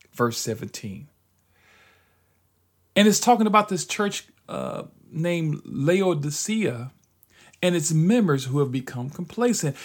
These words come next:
And it says, "You say, 'I am rich. I have everything I want.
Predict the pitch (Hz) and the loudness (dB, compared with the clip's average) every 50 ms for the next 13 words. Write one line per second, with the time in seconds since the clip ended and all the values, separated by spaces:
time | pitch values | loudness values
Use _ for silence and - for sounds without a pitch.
0 | - - - 196 190 180 180 - - 220 226 220 220 208 202 190 175 156 143 160 | -8 -4 0 0 2 2 2 2 4 4 4 6 6 6 4 4 2 2 2 2
1 | 220 269 285 262 - - - - 277 285 294 302 302 285 277 240 190 156 123 104 | 2 2 2 2 2 2 2 4 6 6 6 8 8 8 8 6 6 6 4 0
2 | 104 123 131 131 - _ _ _ _ - 147 147 143 131 123 120 107 104 113 123 | -2 -6 -12 -16 -18 _ _ _ _ -4 -2 -2 0 0 -2 -2 -2 -2 -2 0
3 | 123 104 - - - - - - - - _ _ _ - - - - - - - | 0 0 -2 -4 -8 -12 -12 -14 -16 -20 _ _ _ -20 -20 -18 -18 -4 0 2
4 | 269 269 240 220 185 160 156 202 262 294 285 285 277 277 - - 294 285 285 269 | 4 6 6 6 6 6 6 4 4 4 2 -2 -6 -6 -6 -4 -2 -2 0 0
5 | 269 269 262 269 262 277 285 294 302 294 277 233 185 180 - - - - - | 2 2 2 2 2 2 2 4 4 4 4 2 0 -2 -6 -8 -8 -10 -12